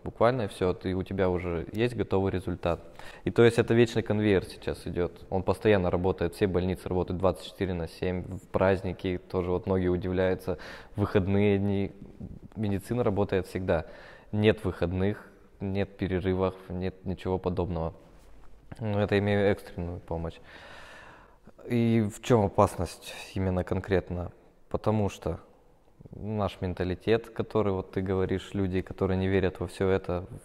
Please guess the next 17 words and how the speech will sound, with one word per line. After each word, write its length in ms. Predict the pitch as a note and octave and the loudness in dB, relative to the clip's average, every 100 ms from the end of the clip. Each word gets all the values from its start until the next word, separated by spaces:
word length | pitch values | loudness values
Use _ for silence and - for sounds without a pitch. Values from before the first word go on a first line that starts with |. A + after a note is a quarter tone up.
| - - - | -20 -12 -2
прут 300 | G#2+ F#2+ - | -2 -2 -6
против 500 | - G#2 - - F#2+ | 0 0 0 -2 -4
этого, 260 | - F2+ | -2 -6
что 180 | - F#2 | -4 -2
этого 220 | F2 F2+ | -2 -4
не 140 | F2+ F2 | -4 -6
существует. 680 | F#2 - F#2 - G2+ F#2 - - - - - - - - - - - - _ - | -8 -10 -10 -2 2 2 0 -16 -20 -18 -18 -18 -20 -20 -20 -20 -20 -20 _ -8
Ну, 180 | B2 C#3+ _ - - | -6 -6 _ -20 0
как 240 | - A2 F#2 | 4 4 2
не 80 | |
существует? 600 | - - - G#2+ F#2+ F2+ | -6 -10 -4 0 2 2
Я 80 | A2+ | 0
думаю, 440 | A2 A#2 A2+ G#2+ G#2 | 0 4 4 4 2
вот 180 | A2 | 0
уже 180 | A2+ G#2+ | 0 -2
второй 340 | G#2+ - A#2 A#2+ | 0 4 6 8
волной 440 | G2+ G2 F#2 | 6 4 2